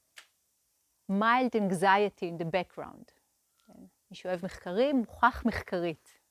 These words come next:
לרוב האנשים, ככה, יש מין תוכנת הפעלה כזאת של mild anxiety in the background. כל הזמן יש מין אי נחת, חוסר שקט כזה, אי שביעות רצון, בקטן, אבל קבוע,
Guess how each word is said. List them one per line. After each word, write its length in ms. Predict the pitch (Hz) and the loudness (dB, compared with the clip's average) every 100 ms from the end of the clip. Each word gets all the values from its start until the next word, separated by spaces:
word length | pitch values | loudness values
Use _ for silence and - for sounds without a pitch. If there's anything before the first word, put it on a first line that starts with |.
| - | -16
לרוב 440 | 180 180 220 311 | -8 -2 0 2
האנשים, 640 | 277 214 175 - 277 359 320 | 0 -2 -6 -8 -6 -8 -10
ככה, 460 | - - - 262 247 - _ | -12 -10 -6 -4 -6 -10 _
יש 160 | 240 - | -6 0
מין 100 | 247 | 0
תוכנת 460 | - - 254 320 | -2 -2 -2 -2
הפעלה 400 | 320 - 202 196 226 | -4 -6 -4 -2 -2
כזאת 340 | - 311 302 - | -2 -2 -4 -6
של 220 | 226 202 - _ _ _ - | -8 -8 -12 _ _ _ -2
mild 400 | 208 254 311 277 | 4 4 6 4
anxiety 640 | 226 202 185 208 233 226 202 | 4 2 2 2 2 -2 -6
in 200 | 185 180 | -4 -4
the 20 | |
background. 680 | 165 185 - 151 - 185 - | -2 -6 -6 -10 -12 -14 -10
כל 60 | 415 | -8
הזמן 220 | 349 294 | -4 -2
יש 180 | 269 - | -2 0
מין 240 | 247 226 - - - - - - - - _ _ _ _ _ _ _ - | 0 -2 -6 -14 -12 -12 -12 -12 -14 -18 _ _ _ _ _ _ _ 4
אי 100 | 285 | 6
נחת, 460 | 247 - - - - - - - | 6 2 -6 -12 -20 -20 -20 -18
חוסר 360 | - 269 - 269 | -4 -2 -2 -6
שקט 640 | - - 226 - 165 _ | -4 -4 -4 -6 -12 _
כזה, 240 | 170 180 | -16 -10
אי 140 | - 240 | -4 -4
שביעות 380 | - 269 254 | 0 -2 0
רצון, 480 | 226 - - 185 180 | -4 -8 -8 -8 -8
בקטן, 380 | 214 - - 370 403 427 262 | -8 -8 0 2 2 0 2
אבל 180 | 214 214 _ - | 2 2 _ -14
קבוע, 480 | - 226 190 226 160 | 4 6 8 6 4